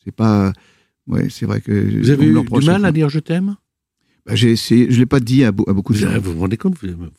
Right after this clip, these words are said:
Speaker 1: Je dis à
Speaker 2: m'avez
Speaker 1: mes
Speaker 2: dit, j'ai
Speaker 1: enfants,
Speaker 2: essayé.
Speaker 1: ça, ouais, dès qu'ils
Speaker 2: Vous avez
Speaker 1: sont
Speaker 2: essayé.
Speaker 1: Non, je l'ai dit, je l'ai dit à plusieurs personnes, mais pas, pas à beaucoup, pas beaucoup de personnes. Je veux
Speaker 2: Ouais.
Speaker 1: dire, c'est, c'est quand même, euh, faut, euh, je dirais,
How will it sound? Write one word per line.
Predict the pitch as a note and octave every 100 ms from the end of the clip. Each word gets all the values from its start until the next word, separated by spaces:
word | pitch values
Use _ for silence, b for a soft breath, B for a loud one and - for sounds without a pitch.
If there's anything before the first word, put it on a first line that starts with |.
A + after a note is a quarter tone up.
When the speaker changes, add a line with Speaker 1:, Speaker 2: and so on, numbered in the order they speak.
| G#2+
Speaker 1:
Je |
dis | C3+
à | D#3
Speaker 2:
m'avez | D3
Speaker 1:
mes | A#2
Speaker 2:
dit, | B2+
j'ai | A#2
Speaker 1:
enfants, | B2
Speaker 2:
essayé. | C3+
Speaker 1:
ça, | A2 G2
ouais, | G2+ F#2 A2 A2
dès | G#2+ A2+
qu'ils | A#2
Speaker 2:
Vous | C3+
avez | B2
Speaker 1:
sont | A#2
Speaker 2:
essayé. | B2+ D3+ C3 B2 B2 _ _ _ _ _ _ _ _ _
Speaker 1:
Non, | D#3+ A3
je | D#3+
l'ai | E3+
dit, | F#3 B3 F#3
je |
l'ai | C3
dit | C3 C3+
à |
plusieurs | A#2+ B2 B2+
personnes, | C3 B2+ G#3
mais | F3 A#2
pas, | A#2+ A2+
pas | - C3+
à |
beaucoup, | G#2+ G#2+ D4+ D#4+ - _ -
pas | F#2+
beaucoup | F#2+ -
de | G2
personnes. | F#2 - A3+ G#3+
Je |
veux | G#2+
Speaker 2:
Ouais. |
Speaker 1:
dire, | G2 G2
c'est, | F2 F2
c'est | -
quand | - F2+
même, | A#2+ A#2
euh, | G2
faut, | F#2 E2+ F#2 _ b b b b -
euh, | - - - -
je |
dirais, | - - A2 G#2 G#2+